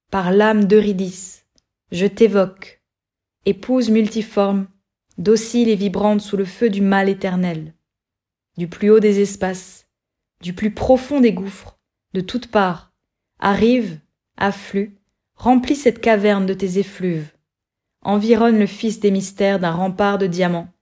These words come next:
et fais-lui voir dans ton sein profond les esprits de l'abîme, de la terre et des cieux.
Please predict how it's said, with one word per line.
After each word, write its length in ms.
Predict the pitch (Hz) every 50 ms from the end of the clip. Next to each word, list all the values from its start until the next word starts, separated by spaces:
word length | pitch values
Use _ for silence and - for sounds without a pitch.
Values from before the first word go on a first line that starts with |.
| _ _ _ _ _ _ _ -
et 100 | - 180
fais-lui 400 | - - - 254 233 240 233 220
voir 360 | 196 180 190 202 196 190 190
dans 120 | 185 185 175
ton 180 | - 185 180
sein 300 | 175 - - 208 196 196
profond 580 | 190 - - - 220 226 220 220 - 220 208 208
les 240 | 202 190 175 165 190
esprits 340 | 190 - - - - 202
de 100 | 180 185
l'abîme, 580 | 180 180 175 165 160 165 170 165 160 156 156 165 - _ _ _ _ _ _ _ -
de 120 | 175 190
la 140 | 190 190 190
terre 580 | 185 - - 214 208 208 202 196 - - - _ _ _ _ _
et 120 | - 202
des 140 | 185 196 196
cieux. 340 | 190 - - - 170 156 151